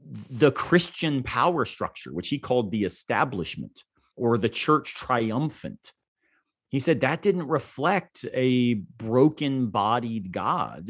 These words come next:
who invites us into personal relationship in light of sustained risk." And instead, he encourages, uh,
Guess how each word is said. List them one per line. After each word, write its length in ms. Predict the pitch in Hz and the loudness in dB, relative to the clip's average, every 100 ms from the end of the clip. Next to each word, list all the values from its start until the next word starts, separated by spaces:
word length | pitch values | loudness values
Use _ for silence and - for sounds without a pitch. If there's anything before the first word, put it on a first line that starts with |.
| 98 | -4
who 200 | 110 110 | 0 2
invites 560 | 110 104 101 120 127 120 | 2 2 2 0 0 -2
us 180 | 110 | -2
into 300 | 110 113 113 | -2 -2 -2
personal 500 | 104 117 117 - 113 | -4 -2 -2 -2 -4
relationship 880 | 107 104 98 156 - 113 - 101 104 | -2 -2 0 -2 -2 -6 -4 -4 -2
in 160 | 110 104 | -2 -2
light 380 | 95 123 143 113 | 0 0 -2 -2
of 240 | 113 104 | -6 -4
sustained 840 | - 110 - - 92 107 113 107 | -4 -4 -4 -6 -4 -2 -2 -2
risk." 360 | 101 160 - - _ _ _ _ _ _ _ _ - | -4 -6 -8 -10 _ _ _ _ _ _ _ _ -2
And 300 | 113 117 110 | 0 2 2
instead, 420 | 110 104 123 156 | 0 0 0 0
he 160 | 131 117 | 2 0
encourages, 880 | 104 117 113 117 107 110 101 104 104 | 0 0 0 0 -2 -2 -4 -6 -6
uh, 320 | 101 95 | -4 -2